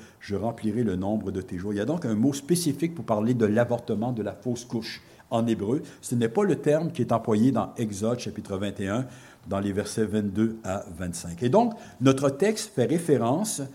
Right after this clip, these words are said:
euh, euh, à un accouchement, euh, prématuré. C'est-à-dire, si la femme accouche de façon prématurée, mais qu'il n'y a pas d'autre accident,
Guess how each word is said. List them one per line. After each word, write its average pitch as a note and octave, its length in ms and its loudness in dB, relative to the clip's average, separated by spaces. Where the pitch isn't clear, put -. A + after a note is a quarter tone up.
euh, A2+ 300 2
euh, G#2+ 300 -2
à A#2 80 -2
un G#2+ 160 2
accouchement, C#3+ 540 -2
euh, G2+ 300 -2
prématuré. C3+ 720 0
C'est-à-dire, G#2+ 460 -2
si - 120 -4
la G#2+ 100 2
femme E3 240 4
accouche - 360 -2
de G#2+ 100 -4
façon B2 220 -4
prématurée, B2+ 600 0
mais F3+ 260 4
qu'il D3+ 140 -2
n'y C#3+ 80 4
a C#3 40 6
pas D3+ 160 4
d'autre F3+ 340 4
accident, C3+ 560 2